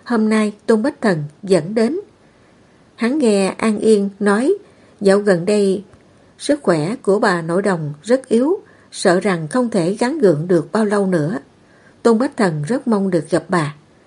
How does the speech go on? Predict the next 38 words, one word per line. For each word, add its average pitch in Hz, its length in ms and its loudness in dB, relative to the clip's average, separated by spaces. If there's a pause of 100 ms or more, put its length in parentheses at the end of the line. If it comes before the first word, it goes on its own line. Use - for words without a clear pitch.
(380)
Hắn 240 340 -2 (100)
có 254 140 4
mấy 269 160 2
lời 180 420 2
đã 175 120 0
cất 277 280 -4
giấu 240 300 2
trong 240 180 0
lòng 170 240 0 (100)
từ 185 140 2
lâu, 208 320 -2 (400)
muốn 220 220 0
nói 233 340 -2
với 240 200 2
bà. 147 260 -2 (640)
An 208 240 0
Yên 202 420 4
đến 240 260 2
nhà 190 220 2
Mạng 151 260 -4
Nghiên, 226 220 4 (320)
thấy 247 360 2
Tôn 226 140 4
Bách 277 200 -2
Thần 180 180 0 (120)
đang 196 200 -2
đứng 220 200 0
trước 285 240 -4
cổng, 185 360 -2 (320)
hai 254 180 0
người 190 280 4
nhìn 175 260 2
nhau, 233 260 -4 (260)
khẽ 180 380 -2
thở 185 160 2
dài 185 520 0
nhẹ 170 200 -2
nhẹ. 147 320 -4